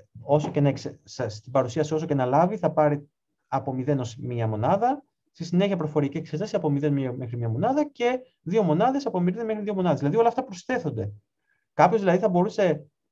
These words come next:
να συγκεντρώσει δύο μονάδες με μια πολύ καλή παρουσίαση επιστημονικού άρθρου και μια πολύ καλή προφορική εξέταση. Πήρε δύο μονάδες, οπότε και να μην δώσει μετά εξετάσεις θεωρίας, έχει περάσει.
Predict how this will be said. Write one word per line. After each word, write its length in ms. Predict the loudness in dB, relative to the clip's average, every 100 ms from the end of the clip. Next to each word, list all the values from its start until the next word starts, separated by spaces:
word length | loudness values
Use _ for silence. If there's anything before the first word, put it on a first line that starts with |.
| _
να 240 | 0 2 2
συγκεντρώσει 400 | 0 -2 -2 0
δύο 120 | 2
μονάδες 500 | 2 2 2 2 0
με 100 | 2
μια 160 | 2
πολύ 200 | 4 2
καλή 220 | 4 0 2
παρουσίαση 420 | 2 0 -6 -8
επιστημονικού 500 | -12 -8 -8 -2 2
άρθρου 260 | 2 2 -2
και 100 | -2
μια 200 | -4 0
πολύ 300 | 0 0 2
καλή 260 | 2 2
προφορική 400 | -2 -4 -4 -4
εξέταση. 500 | -6 -6 -6 -10 -10
Πήρε 200 | -4 -2
δύο 140 | 0 2
μονάδες, 500 | 2 4 4 2 -2
οπότε 280 | -4 -4 -2
και 100 | -2
να 80 |
μην 120 | 0 0
δώσει 220 | 0 -2
μετά 220 | 4 6
εξετάσεις 400 | 6 2 -2 0
θεωρίας, 380 | -2 -2 -2 -4
έχει 140 | -6
περάσει. 560 | 2 4 4 0 -12